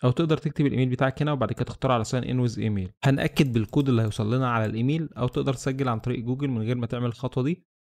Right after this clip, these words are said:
بعد كده نضغط على فيريفاي، مباشرة هتلاقي الموقع فتح معاك بالواجهة دي. بيعطيك خمسة وعشرين كوين،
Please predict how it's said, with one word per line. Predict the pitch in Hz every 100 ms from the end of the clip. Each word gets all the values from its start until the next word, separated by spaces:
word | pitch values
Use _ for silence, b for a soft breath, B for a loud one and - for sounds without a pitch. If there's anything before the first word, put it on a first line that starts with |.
| _ _ _ _ _
بعد | 120 117
كده | 120 139
نضغط | 139 139 135
على | 120 127
فيريفاي، | 120 110 104 95 123 -
مباشرة | 143 156 175 170 135
هتلاقي | 143 139
الموقع | 135 139 135
فتح | - 127 117
معاك | 120 120
بالواجهة | 117 110 110 113
دي. | 98 - b b b
بيعطيك | 143 147 165 -
خمسة | 147 147
وعشرين | 117 - 139
كوين، | - 139 139 - 98